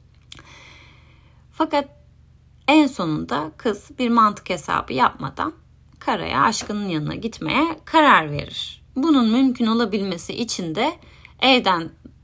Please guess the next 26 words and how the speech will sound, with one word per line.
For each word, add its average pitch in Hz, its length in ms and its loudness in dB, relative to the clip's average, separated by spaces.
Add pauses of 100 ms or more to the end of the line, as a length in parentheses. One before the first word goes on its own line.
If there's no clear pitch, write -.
(100)
daha 208 300 6
önce 180 220 -4
kovulmuş 170 560 0
kötü 220 280 -2
teyze 160 320 0
ya 175 140 0
da 143 160 -2
hala, 160 360 0
bilmiyorum, 147 500 -4
aunt 156 580 -2
diye 151 160 -2
geçiyor 151 600 -4
o, 320 180 0 (720)
bir, 302 260 0
onunla 254 380 2
bir 302 80 6
anlaşma 190 480 4
yapar. 147 520 -6
Ursula, 240 600 0
bizim 170 300 -10
teyze 160 460 -2
diyeyim 151 240 -6
ben, 247 160 -2
teyzemizin 165 680 -2
adı. 156 320 -6 (640)
Ursula, 285 640 2